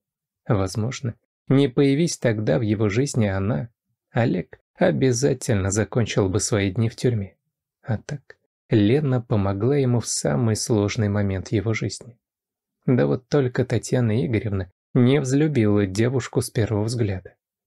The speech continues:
Возможно, ей не понравилась самоуверенность будущей невестки, которая привыкла полагаться на себя и никогда не ждала помощи от окружающих.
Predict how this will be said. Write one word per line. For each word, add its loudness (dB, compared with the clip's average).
Возможно, 2
ей 0
не 2
понравилась 2
самоуверенность 0
будущей 2
невестки, -2
которая 2
привыкла 2
полагаться 0
на 0
себя -2
и 4
никогда 0
не -2
ждала 0
помощи -2
от 0
окружающих. -6